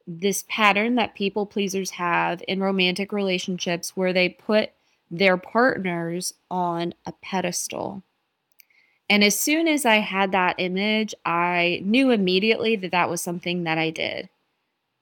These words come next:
The authors went on to explain that when you do that, what you're actually doing is sabotaging the relationship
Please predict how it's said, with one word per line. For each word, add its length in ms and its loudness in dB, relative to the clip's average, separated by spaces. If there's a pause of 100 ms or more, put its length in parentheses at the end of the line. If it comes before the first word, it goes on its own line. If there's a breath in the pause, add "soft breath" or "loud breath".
(640)
The 120 8
authors 280 4
went 220 4
on 260 2
to 100 2
explain 580 0
that 220 2
when 500 2 (300)
you 220 0
do 240 6
that, 500 -2 (320)
what 140 4
you're 140 4
actually 400 2
doing 480 4
is 120 -4
sabotaging 800 0
the 140 -2
relationship 800 -4